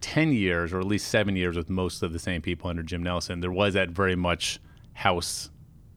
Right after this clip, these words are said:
sense of humor, voice, point of view, and you could basically, like, "Oh, yeah, I got it. You wanna do like this, but with that, boom, boom, done." And then coming together for the first time and trying to communicate, like, "No, no, no, that's not funny. This is funny." And people just kinda look at you like,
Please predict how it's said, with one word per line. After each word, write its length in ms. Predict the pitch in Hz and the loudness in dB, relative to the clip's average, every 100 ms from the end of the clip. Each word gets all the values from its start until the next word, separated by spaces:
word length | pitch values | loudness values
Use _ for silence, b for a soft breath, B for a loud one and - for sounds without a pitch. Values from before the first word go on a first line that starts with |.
| - | -12
sense 280 | - 98 - | -2 -2 -2
of 80 | - | 2
humor, 440 | 160 143 127 117 | 4 6 6 4
voice, 380 | 92 110 107 - | 4 6 6 2
point 300 | - 98 92 | 0 2 2
of 80 | 85 | 2
view, 420 | 90 87 85 87 | 2 2 0 -2
and 140 | 98 92 | -2 -2
you 60 | |
could 380 | 87 90 85 - | 0 -2 -4 2
basically, 500 | 110 95 - 98 92 | 4 4 2 0 0
like, 120 | 92 | 2
"Oh, 80 | 135 | 4
yeah, 120 | 117 | 4
I 60 | 90 | 4
got 160 | 87 85 | 0 0
it. 40 | |
You 80 | 98 | 2
wanna 140 | 101 | 2
do 80 | 95 | 2
like 120 | 95 120 | 0 0
this, 140 | 117 | 0
but 140 | 110 | 0
with 140 | 95 95 | -2 2
that, 200 | 92 92 | 2 2
boom, 140 | 95 | -2
boom, 200 | 92 80 | -2 -4
done." 300 | 80 82 76 - b b b b b b - | -6 -6 -6 -14 b b b b b b -2
And 100 | 120 | 2
then 120 | 110 | 2
coming 240 | - 131 | 2 4
together 200 | 120 113 | 6 4
for 120 | 98 101 | 4 0
the 60 | |
first 240 | - 95 - | 0 -2 2
time 200 | 131 110 | 2 2
and 80 | 92 | 2
trying 140 | 101 | 2
to 60 | 95 | 2
communicate, 600 | - 101 110 101 98 90 | 0 2 2 2 0 0
like, 100 | 98 | 0
"No, 100 | 185 | 2
no, 80 | 208 | 2
no, 60 | |
that's 240 | 110 113 - | 4 2 4
not 200 | 123 113 | 2 4
funny. 220 | 135 101 | 2 2
This 220 | 90 135 | 2 2
is 60 | 107 | 0
funny." 340 | - 80 82 - | -2 -4 -6 -4
And 100 | - | 0
people 180 | 110 110 | 2 2
just 120 | 87 | 0
kinda 140 | 104 | 0
look 180 | 92 98 | 0 0
at 120 | 104 | 0
you 100 | 90 | 0
like, 140 | 90 | -2